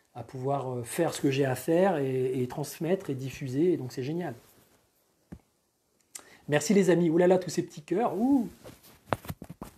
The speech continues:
Bon, allez. Vous êtes aimés.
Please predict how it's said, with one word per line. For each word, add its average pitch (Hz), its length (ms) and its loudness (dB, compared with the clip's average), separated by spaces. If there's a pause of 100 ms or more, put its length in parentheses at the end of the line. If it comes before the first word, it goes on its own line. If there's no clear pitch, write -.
(680)
Bon, 226 240 10
allez. 185 360 6 (1500)
Vous 151 180 0
êtes 175 240 -2
aimés. 160 340 0